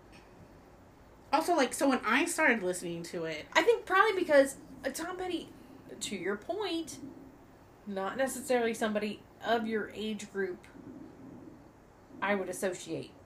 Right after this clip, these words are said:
Speaker 1: Oh, for sure. But
Speaker 2: You
Speaker 1: he
Speaker 2: know?
Speaker 1: was very popular
Speaker 2: Maybe, like,
Speaker 1: throughout
Speaker 2: me
Speaker 1: my
Speaker 2: and
Speaker 1: entire childhood.
Speaker 2: Like, maybe, like, me and Frank's.
Speaker 1: Mm,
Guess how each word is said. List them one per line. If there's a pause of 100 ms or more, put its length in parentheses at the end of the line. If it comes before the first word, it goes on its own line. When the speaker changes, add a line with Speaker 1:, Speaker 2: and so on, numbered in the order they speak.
(340)
Speaker 1:
Oh,
for
sure. (320)
But
Speaker 2:
You
Speaker 1:
he
Speaker 2:
know?
Speaker 1:
was (160)
very
popular (480)
Speaker 2:
Maybe,
like,
Speaker 1:
throughout
Speaker 2:
me
Speaker 1:
my
Speaker 2:
and
Speaker 1:
entire
childhood.
Speaker 2:
Like,
maybe,
like,
me
and
Frank's. (1160)
Speaker 1:
Mm,